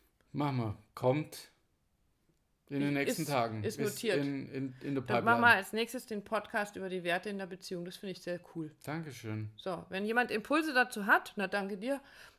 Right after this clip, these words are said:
Speaker 2: ähm, <laughs> Impulse dazu hat von euch oder Fragen dazu hat, dann immer her damit.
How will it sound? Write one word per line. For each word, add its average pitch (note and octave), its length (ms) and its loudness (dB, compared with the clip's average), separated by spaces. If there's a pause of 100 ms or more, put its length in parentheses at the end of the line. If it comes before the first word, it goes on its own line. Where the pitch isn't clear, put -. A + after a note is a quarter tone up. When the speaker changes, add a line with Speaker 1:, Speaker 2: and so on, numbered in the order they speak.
Speaker 2:
ähm, G#3 380 0
<laughs> - 40 -16
Impulse C4 480 6
dazu A#3 320 4
hat B3+ 300 6
von G3+ 260 0
euch D#4+ 380 2
oder G#3 200 4
Fragen C4 380 6
dazu G#3+ 220 -2
hat, F#3 220 -2
dann F#3 100 0
immer C#4 160 0
her C4+ 220 4
damit. D#4 360 6